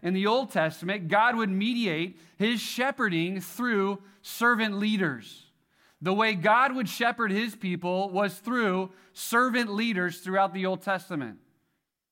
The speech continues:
In Psalm seventy-seven twenty, it says this, "You led your people like a flock by the hand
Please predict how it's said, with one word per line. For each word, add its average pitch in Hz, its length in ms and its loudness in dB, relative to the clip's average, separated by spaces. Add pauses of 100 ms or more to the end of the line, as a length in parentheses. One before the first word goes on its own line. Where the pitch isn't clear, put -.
(240)
In 165 120 -2
Psalm 226 360 2
seventy-seven 214 760 -2
twenty, 202 340 -4
it 180 120 -6
says 175 280 -4
this, 170 480 -8 (540)
"You 233 400 -2
led 185 340 2
your 190 300 0
people 175 760 -4 (240)
like 160 340 -2
a 247 80 -2
flock 170 560 0 (560)
by 170 240 2
the 185 200 0
hand 185 720 -4